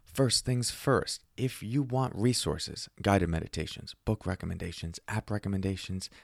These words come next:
sleep meditations, anything to get you started on this path, the easiest way to get that is text your email address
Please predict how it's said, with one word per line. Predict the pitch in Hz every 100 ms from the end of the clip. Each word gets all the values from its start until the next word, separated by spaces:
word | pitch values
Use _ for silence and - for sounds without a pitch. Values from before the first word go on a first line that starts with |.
| -
sleep | - - 104 117 127 110
meditations, | 117 120 - 113 113 - 113 113 - - - -
anything | - 151 135 131
to |
get | 107 107
you | 104
started | - 98 95
on | 92 90
this | 87
path, | - 82 87 -
the | - 90 _
easiest | 110 101 98 92
way | 90 85
to |
get | 80 82 -
that | 82 -
is | 85 -
text | - - 117 - -
your | 95 90
email | 90 90 87 80
address | 80 - 85 80 -